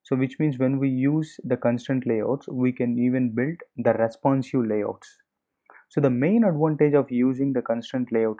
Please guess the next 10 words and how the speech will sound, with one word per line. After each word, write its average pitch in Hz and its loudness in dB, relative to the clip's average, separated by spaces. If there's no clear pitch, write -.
is 110 -6
it's 123 -2
automatically 160 2
handles 135 0
the 120 -4
responsiveness 131 -2
among 123 0
all 120 2
the 117 -6
devices, 104 -4